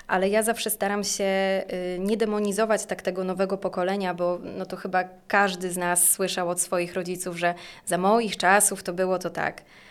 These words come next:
Wiele mówi się o tym, że nowe pokolenie jest roszczeniowe. Ja bym tak nie demonizowała tego nowego pokolenia, ponieważ, y, oni pewnie mają takie cechy, które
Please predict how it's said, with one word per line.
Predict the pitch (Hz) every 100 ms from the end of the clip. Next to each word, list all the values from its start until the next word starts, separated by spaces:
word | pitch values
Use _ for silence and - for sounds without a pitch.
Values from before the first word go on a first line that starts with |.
| - - -
Wiele | 180 202 208
mówi | 208 196 190
się | -
o | -
tym, | 185 190
że | 185
nowe | 185 190
pokolenie | 190 190 180 185
jest | 175
roszczeniowe. | 180 - 185 165 165 170 220 - - -
Ja | 196 208
bym | 226
tak | 214 214
nie | 208
demonizowała | 196 196 196 196 196 220 190
tego | 185 180 175 175 175 190
nowego | 175 185 180
pokolenia, | 180 180 175 185 175
ponieważ, | 185 180 175 175 - -
y, | 175 175
oni | 180 185
pewnie | 196 190
mają | 180 175
takie | 175 180 180
cechy, | 185 180 175
które | - 180 170